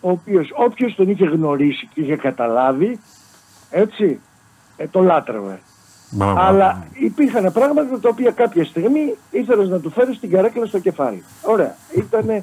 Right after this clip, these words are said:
Speaker 2: <laughs>
Speaker 1: γιατί, γιατί ήταν τόσο τελειομανής και κοιμόταν και ξυπνούσε όχι με τον μπάσκετ, με τη νίκη στο μπάσκετ.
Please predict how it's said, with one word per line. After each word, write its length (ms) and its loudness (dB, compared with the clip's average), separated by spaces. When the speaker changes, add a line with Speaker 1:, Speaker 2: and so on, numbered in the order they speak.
Speaker 2:
<laughs> 220 -10
Speaker 1:
γιατί, 280 2
γιατί 320 0
ήταν 320 -2
τόσο 280 0
τελειομανής 880 0
και 140 -2
κοιμόταν 600 -2
και 140 0
ξυπνούσε 800 -2
όχι 240 0
με 120 4
τον 160 -2
μπάσκετ, 540 -2
με 160 0
τη 220 -2
νίκη 480 2
στο 240 -10
μπάσκετ. 340 -8